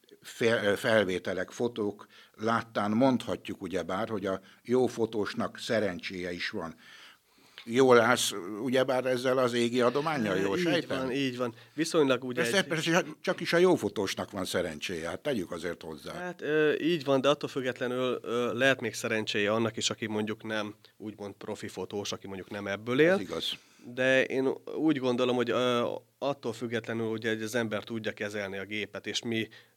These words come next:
Speaker 2: úgymond, ö, akik ebből élünk, profi fotósok be tudják jól állítani, attól függetlenül nagyon kell a szerencse is. Tehát, hogy, ö, kell mindig egy kis plusz, és hát a szerencse az, az a barátunk, úgyhogy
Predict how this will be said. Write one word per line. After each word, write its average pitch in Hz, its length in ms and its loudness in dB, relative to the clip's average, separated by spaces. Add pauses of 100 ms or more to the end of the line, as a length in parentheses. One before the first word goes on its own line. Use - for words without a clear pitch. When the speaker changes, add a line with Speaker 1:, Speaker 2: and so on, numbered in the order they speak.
Speaker 2:
úgymond, 101 560 -8
ö, 104 300 -4
akik - 260 -18
ebből 107 280 -6
élünk, 101 200 -6
profi 113 240 -8
fotósok 104 500 -6
be 113 120 2
tudják 104 400 -6
jól 104 200 -6
állítani, 117 480 0
attól 110 260 -2
függetlenül 117 460 -4
nagyon 120 420 -2
kell 101 220 -8
a 104 60 -6
szerencse 90 580 -4
is. - 260 -6 (300)
Tehát, 98 280 -6
hogy, 104 240 -6
ö, 110 180 2 (240)
kell 117 260 2
mindig 107 320 -4
egy 104 120 -2
kis - 220 -6
plusz, 143 420 -2 (260)
és - 180 -6
hát 107 140 -8
a 110 40 -10
szerencse 92 520 -6
az, 95 260 -8
az 95 160 -12
a 107 40 -8
barátunk, 95 600 -8
úgyhogy 101 380 -8